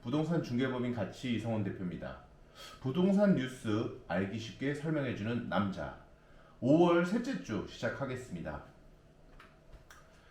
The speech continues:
어, 이번 주 원픽 기사로는요, 한국경제 오월 십오 일 기사를 선정했습니다.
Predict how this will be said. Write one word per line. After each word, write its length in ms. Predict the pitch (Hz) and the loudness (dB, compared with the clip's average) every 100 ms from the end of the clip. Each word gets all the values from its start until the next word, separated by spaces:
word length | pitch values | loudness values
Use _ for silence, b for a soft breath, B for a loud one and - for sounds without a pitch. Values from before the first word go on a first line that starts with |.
| B B B B | B B B B
어, 320 | 87 90 92 110 | 0 4 4 4
이번 340 | 160 220 196 | 4 6 4
주 260 | 196 190 170 | 4 4 6
원픽 400 | 131 156 190 - | 6 6 4 4
기사로는요, 800 | 120 120 113 98 90 120 98 - - - | 2 2 2 2 2 2 0 -4 -18 -12
한국경제 720 | - 185 190 170 131 110 113 | -2 0 0 2 0 0 0
오월 320 | 107 113 123 123 | 2 4 2 0
십오 360 | - 175 180 | -2 0 4
일 160 | 165 139 | 4 4
기사를 440 | - 101 110 127 | 0 -2 0 0
선정했습니다. 760 | 147 180 147 113 - 92 78 | 2 2 2 0 -2 -4 -4